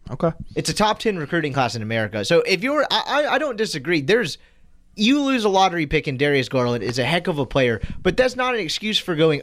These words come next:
Speaker 2: oh for in an eighteen-game conference season.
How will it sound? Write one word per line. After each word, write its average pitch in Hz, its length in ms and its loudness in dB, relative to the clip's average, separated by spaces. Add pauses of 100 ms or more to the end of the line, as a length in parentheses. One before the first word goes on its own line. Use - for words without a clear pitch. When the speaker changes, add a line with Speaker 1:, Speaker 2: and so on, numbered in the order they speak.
Speaker 2:
oh 170 140 4
for 160 240 -4
in 117 140 0
an 113 100 -4
eighteen-game 131 680 0
conference 123 480 -2
season. 101 460 -6